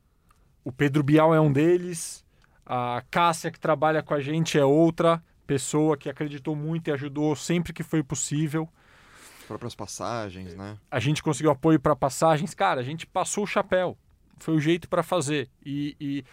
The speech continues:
Speaker 1: só que a gente, isso exigiu da gente trazer essa qualidade. A gente envolveu as pessoas e agora a gente vai ter que entregar um puta produto. E eu acho que a gente entregou. Mas tô pensando aqui no,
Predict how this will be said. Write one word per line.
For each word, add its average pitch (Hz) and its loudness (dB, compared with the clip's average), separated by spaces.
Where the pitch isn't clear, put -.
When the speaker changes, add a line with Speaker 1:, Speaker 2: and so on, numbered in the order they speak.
Speaker 1:
só 160 -2
que 156 -6
a 170 2
gente, 180 -6
isso 175 -6
exigiu 160 4
da 214 6
gente 180 2
trazer 175 4
essa 170 -2
qualidade. 135 0
A 104 -6
gente 151 -6
envolveu 165 4
as 185 0
pessoas 175 0
e 165 0
agora 151 -2
a - -6
gente 165 -6
vai 170 -8
ter 165 -10
que 180 -6
entregar 160 0
um 165 0
puta 180 -4
produto. 131 -4
E 123 -6
eu 127 0
acho 139 -2
que 156 -8
a - -4
gente 143 -8
entregou. 135 -8
Mas 156 -2
tô 185 -6
pensando 185 -2
aqui 180 0
no, 180 -6